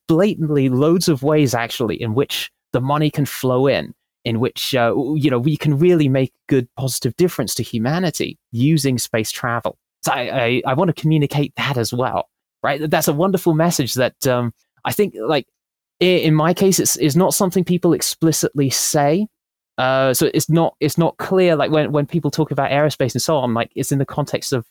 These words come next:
uh, budgets that get given to them by, uh, by governments. And so, you know, it,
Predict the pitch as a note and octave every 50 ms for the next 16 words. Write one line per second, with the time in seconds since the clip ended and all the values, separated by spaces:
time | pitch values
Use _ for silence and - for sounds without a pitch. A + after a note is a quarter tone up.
0 | - - B2 A#2+ A#2+ A#2 - - C3 C3+ B2+ - C3 - - - - - A#2 -
1 | - C3+ B2 B2 B2+ A#2 - C3 A2+ A#2 A2+ A2 - G#2+ G#2+ G#2+ G#2+ G#2+ G#2 G2+
2 | G2 G2+ - - - G2 - - D#3+ E3+ D#3+ F3 F3 F3 F3 F3 F3 - - A#2+
3 | - - G#2+ C2+ G#1 G1+ - - - - _